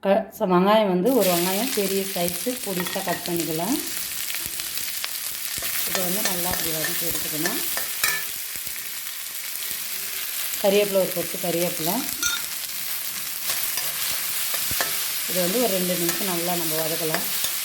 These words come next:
வெறும் நல்லா பாரு, ரெண்டு நிமிஷம் வதக்கி ஆயிடுச்சு.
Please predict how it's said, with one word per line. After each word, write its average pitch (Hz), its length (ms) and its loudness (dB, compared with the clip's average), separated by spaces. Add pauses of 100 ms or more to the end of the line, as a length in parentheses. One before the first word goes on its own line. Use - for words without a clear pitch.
(3500)
வெறும் 214 280 6
நல்லா 190 260 6
பாரு, 196 260 8
ரெண்டு 180 240 6
நிமிஷம் 180 320 2
வதக்கி 175 360 0
ஆயிடுச்சு. 165 440 0